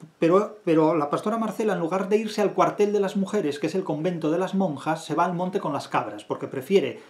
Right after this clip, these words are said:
las cabras a la compañía de los hombres y a la compañía de las monjas.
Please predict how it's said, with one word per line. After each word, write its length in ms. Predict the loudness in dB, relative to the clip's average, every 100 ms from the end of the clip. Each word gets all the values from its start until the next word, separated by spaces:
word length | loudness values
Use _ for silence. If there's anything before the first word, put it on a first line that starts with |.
| -14
las 220 | -6 -6 0
cabras 460 | 0 2 -2 -4
a 80 | -4
la 120 | -2
compañía 500 | -2 -4 -4 -4 -4
de 60 | -4
los 160 | -4 -4
hombres 360 | -2 -2 -2
y 80 | -2
a 40 | -2
la 80 |
compañía 420 | -2 -4 -6 -6 -6
de 100 | -6
las 140 | -8
monjas. 540 | -12 -16 -20 -20 -20